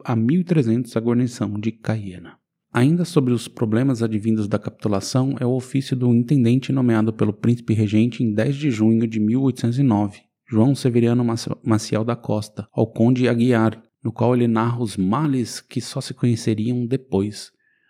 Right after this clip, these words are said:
Um deles fora a perda pela fazenda real de setenta mil e tantos cruzados,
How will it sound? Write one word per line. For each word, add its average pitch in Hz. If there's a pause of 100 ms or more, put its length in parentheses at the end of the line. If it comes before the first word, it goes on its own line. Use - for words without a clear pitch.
(260)
Um 135
deles 156
fora 151
a 143
perda 143
pela -
fazenda 123
real 117
de 117
setenta -
mil 165
e 160
tantos 151
cruzados, 113